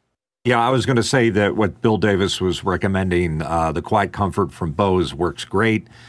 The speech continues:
Um, I think they are working on a Bluetooth version of it. I haven't, I haven't seen it lately, and I've got the older Mark two. But it's amazing how that kind of technology works, 'cause you place it over your head,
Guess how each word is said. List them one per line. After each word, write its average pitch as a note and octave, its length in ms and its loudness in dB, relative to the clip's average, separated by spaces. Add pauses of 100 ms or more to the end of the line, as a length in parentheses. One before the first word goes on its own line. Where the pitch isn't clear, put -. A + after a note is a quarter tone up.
(160)
Um, F#2+ 300 0
I A2+ 140 0
think - 640 -4
they A2+ 220 2
are G#2 180 2
working C3 400 0
on A#2 180 0
a G2 60 0
Bluetooth A2 420 0
version F2 460 -2
of D#2 100 -4
it. F#2+ 40 -2
I G#2 100 0
haven't, G2 240 -6
I A2 100 -4
haven't G2+ 220 -4
seen A#2 320 -4
it - 160 -8
lately, G2 500 0
and D#2+ 80 -2
I've E2 140 -2
got F#2+ 160 -2
the E2 100 -6
older F2+ 480 0 (220)
Mark E2 320 -4
two. F#2+ 400 -2 (340)
But A#2+ 140 2
it's A#2 140 0
amazing B2+ 480 2
how A#2+ 200 2
that G#2+ 220 2
kind G#2+ 200 -2
of F2+ 80 -2
technology G2+ 640 0
works, G2+ 360 -2
'cause F#2+ 180 -4
you G#2 80 0
place B2 320 -2
it A2 80 0
over G2 160 0
your E2+ 220 0
head, D2 400 -4